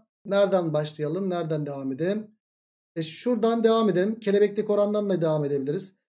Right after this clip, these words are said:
Kelebekteki oran bire iki ise alanlar oranı bire dört olacak. Hocam burası dört A olacak diyebilirsiniz. Ama şöyle de diyebilirsiniz. Hocam dört A'daki alan sekiz A ise iki katı iki A'daki alan dört A diyebilirsiniz.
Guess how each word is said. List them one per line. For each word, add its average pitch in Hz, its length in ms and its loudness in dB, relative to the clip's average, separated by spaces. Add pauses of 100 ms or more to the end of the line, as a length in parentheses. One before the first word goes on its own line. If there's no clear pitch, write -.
(180)
Kelebekteki 233 440 6
oran 226 200 4
bire 220 120 4
iki 220 200 0
ise - 160 -2
alanlar 196 340 2
oranı 196 240 2
bire 185 200 4
dört 190 200 4
olacak. 156 280 -2
Hocam 170 260 -2
burası 165 260 -4
dört 165 240 2
A 165 160 4
olacak 139 300 -4
diyebilirsiniz. 165 680 -6 (1700)
Ama 233 320 8
şöyle 220 240 8
de 214 80 4
diyebilirsiniz. 190 400 2
Hocam 196 360 4
dört 254 280 6
A'daki 254 380 6
alan 226 220 4
sekiz 202 400 0
A 214 160 6
ise 214 200 0 (140)
iki - 160 -16
katı 196 240 -4
iki 214 260 -2
A'daki 196 280 2
alan 196 220 2
dört 196 220 2
A 185 180 2
diyebilirsiniz. 175 640 0